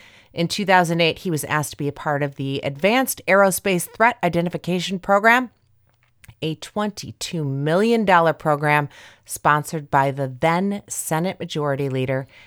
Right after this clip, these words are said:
Harry Reid to study U F Os. In twenty ten, he was made the director of the program.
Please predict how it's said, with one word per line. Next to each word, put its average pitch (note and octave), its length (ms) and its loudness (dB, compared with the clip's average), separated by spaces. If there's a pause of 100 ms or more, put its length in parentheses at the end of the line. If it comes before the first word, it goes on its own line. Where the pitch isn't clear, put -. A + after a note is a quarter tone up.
(140)
Harry F3+ 380 4
Reid C#3 460 -2 (320)
to - 120 -6
study A#2+ 320 -6
U G#2+ 280 -6
F G#2+ 220 -8
Os. A1+ 560 -8 (220)
In B2+ 420 -2
twenty D#3+ 360 0
ten, D#3+ 340 0
he D#3 160 -2
was C#3 180 -4
made C3 160 -4
the C3+ 80 -8
director D#3 600 -4
of F#3+ 200 -8
the - 80 -18
program. A3+ 640 -2